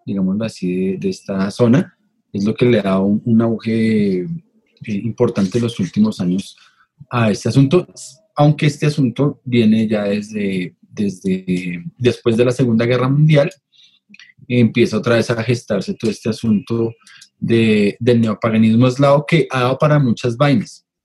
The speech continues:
En la revisión que yo hacía, encontraba, por ejemplo, que ya incluso algunas, algunas líneas, algunas sectas de, de este neopaganismo, particularmente en Rusia, ha dado para,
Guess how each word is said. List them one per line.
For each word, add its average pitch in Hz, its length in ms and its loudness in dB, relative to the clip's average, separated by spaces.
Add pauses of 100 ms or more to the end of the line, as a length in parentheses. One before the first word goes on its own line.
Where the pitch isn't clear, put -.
(600)
En 120 80 0
la 113 100 2
revisión 110 340 0
que 127 120 -2
yo 127 120 2
hacía, 123 380 0 (340)
encontraba, 107 520 2
por 131 160 2
ejemplo, 110 420 -2
que 127 320 0 (320)
ya 123 200 2
incluso 135 600 0
algunas, 113 720 0
algunas 113 480 -2
líneas, 127 420 4
algunas 110 300 -2
sectas 131 460 -4
de, 117 160 -2
de 98 140 -2
este 110 220 -4
neopaganismo, 113 880 0 (280)
particularmente 123 720 0
en 147 100 4
Rusia, 143 540 0
ha 117 260 2
dado 139 200 2
para, 127 680 -2